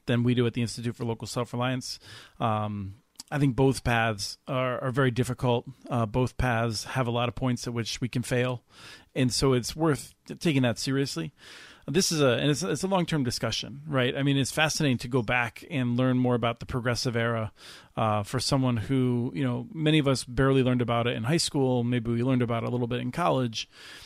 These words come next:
And when you go back and you have this, this, this sense a hundred years ago from the titans of the era that,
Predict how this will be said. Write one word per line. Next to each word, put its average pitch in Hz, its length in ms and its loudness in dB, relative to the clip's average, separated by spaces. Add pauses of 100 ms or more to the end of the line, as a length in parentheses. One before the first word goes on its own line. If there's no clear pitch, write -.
(180)
And 131 60 2
when 127 100 4
you 123 60 2
go 131 160 2
back 165 340 2
and 131 100 2
you 123 60 4
have 131 160 2
this, 127 400 -4
this, - 420 -6
this 131 160 -2
sense 208 420 2
a 127 40 -4
hundred 147 280 2
years 147 260 2
ago 113 300 -4
from 127 460 0
the 113 100 -4
titans 160 480 0
of 127 80 -2
the 127 160 0
era 131 280 0
that, 117 200 -6